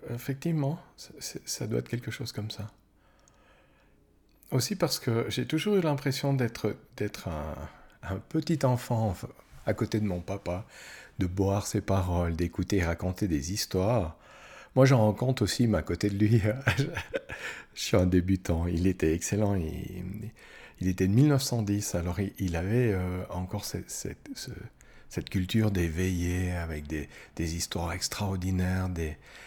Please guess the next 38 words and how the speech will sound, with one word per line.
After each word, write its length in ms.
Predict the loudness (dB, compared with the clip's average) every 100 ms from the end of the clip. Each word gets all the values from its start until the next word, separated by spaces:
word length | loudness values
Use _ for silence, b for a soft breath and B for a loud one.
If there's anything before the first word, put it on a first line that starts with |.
| B B
des 220 | -2 0 2
anecdotes. 920 | 2 2 2 4 4 2 -2 -10 -12 B B B B B
Et 140 | -8 -8
puis, 200 | -6 -6
c'était 360 | -6 -2 0
pas 160 | 2 4
toujours 420 | 6 8 8 6
des, 260 | 6 4 2
des 240 | 0 -2
histoires 300 | 0 2 0
construites 480 | 0 -4 -4 2 4
avec 320 | 4 2 -2
une 140 | -4 -4
chute 320 | -2 -2 -2
retentissante, 960 | -8 -6 -8 -6 -6 -2 -2 -2 -4
ou 80 | -8
un, 140 | -8 -8
c'était 260 | -8 -6
pas 160 | -2 0
des 160 | 0 0
gags, 460 | 4 4 4 0
euh, 420 | -4 -6 -8 -10 -12
comme, 340 | -10 -10 -8 -10 -10
comme 140 | -8
on 100 | -6
en 80 | -6
rencontre 380 | -6 -6 -8 -6
maintenant. 340 | -4 -2 -4 -6 B B B B B B
Et 40 | -14
puis, 100 | -8
c'est 120 | -6
vrai 220 | -4 -4
que 160 | -4 -4 -4 -4
j'ai, 200 | -8 -10 -8
j'ai 180 | -6
la, 180 | -4 -6 -8 B B
ouais, 200 | -4 -2 -4 -14 _ b b b b b
j'ai 80 | b